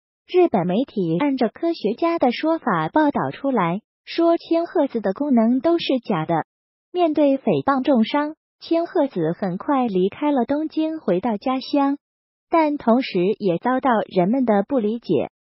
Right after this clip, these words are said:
对他谩骂、讽刺。一九一一年一月十八日，痛苦的千鹤子在世人的不理解与压力下服毒自杀，时年二十四岁。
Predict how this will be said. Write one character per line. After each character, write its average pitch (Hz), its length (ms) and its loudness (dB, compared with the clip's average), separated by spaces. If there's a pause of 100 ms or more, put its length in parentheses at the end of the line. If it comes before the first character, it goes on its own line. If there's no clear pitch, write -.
(140)
对 311 160 0
他 285 240 -4
谩 302 200 -2
骂、 254 260 -2 (240)
讽 165 300 -4
刺。 - 340 -2 (460)
一 330 160 2
九 175 260 0
一 311 320 2
一 320 60 4
年 208 240 2
一 277 260 -2 (580)
月 330 160 4
十 196 240 -2
八 311 180 -4
日， 294 280 0 (240)
痛 320 220 -2
苦 151 200 -4
的 190 220 0
千 339 280 0
鹤 311 220 0
子 - 260 -6 (240)
在 311 180 0
世 285 200 0
人 202 240 2
的 240 160 0
不 269 120 -2
理 226 200 -2
解 160 200 0
与 170 200 0
压 240 240 0
力 285 180 2
下 - 320 -4 (220)
服 233 180 -8
毒 233 200 0
自 269 200 -2
杀， 285 320 -2 (220)
时 - 240 -2
年 208 340 2
二 294 160 -2
十 180 200 -2
四 277 240 -2
岁。 - 340 0